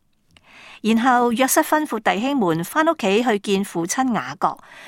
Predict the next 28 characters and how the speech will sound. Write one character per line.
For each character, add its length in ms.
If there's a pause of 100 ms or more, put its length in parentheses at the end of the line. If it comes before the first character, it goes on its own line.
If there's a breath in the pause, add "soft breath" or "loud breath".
(140 loud breath)
將 280
上 240
帝 120
所 180
做 220
嘅 80
一 140
切 340
話 160
畀 100
佢 160
知 180
道。 160 (720 soft breath)
喺 120
第 160
九 240
節， 260 (480 loud breath)
佢 140
讓 260
弟 160
兄 180
們 300
話 160
畀 160
父 220
親 240
知 140
道， 240